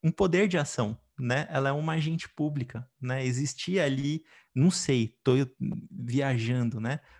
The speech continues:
Uma autoridade diante de um crime sendo cometido. A gente não pode esquecer, lógico que talvez ela não tivesse o que fazer, lógico que talvez, o que que ela poderia fazer? Dar voz de prisão, né? <laughs> Naquele momento,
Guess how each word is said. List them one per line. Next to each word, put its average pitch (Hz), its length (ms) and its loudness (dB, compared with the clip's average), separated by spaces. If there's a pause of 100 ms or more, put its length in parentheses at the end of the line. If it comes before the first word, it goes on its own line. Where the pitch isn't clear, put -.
Uma 131 180 4
autoridade 175 880 4
diante 165 360 0
de 160 100 2
um 160 60 4
crime 156 260 0
sendo 139 240 -4
cometido. 117 680 -6
A 117 60 2
gente 135 200 0
não 147 120 -2
pode 143 260 -2
esquecer, 151 500 -6 (380)
lógico 147 380 2
que - 100 -8
talvez 139 340 0
ela 127 140 -2
não 127 140 0
tivesse 123 440 -2
o 160 40 -8
que - 120 -12
fazer, 127 540 -4
lógico 139 340 -4
que - 60 -20
talvez, 127 380 -2
o - 100 -18
que 165 100 -6
que - 80 -10
ela 151 100 0
poderia 135 260 0
fazer? 127 240 -2
Dar 120 140 4
voz 139 260 4
de 127 80 -4
prisão, 127 560 2
né? 143 220 4
<laughs> - 20 2
Naquele - 600 2
momento, 185 640 2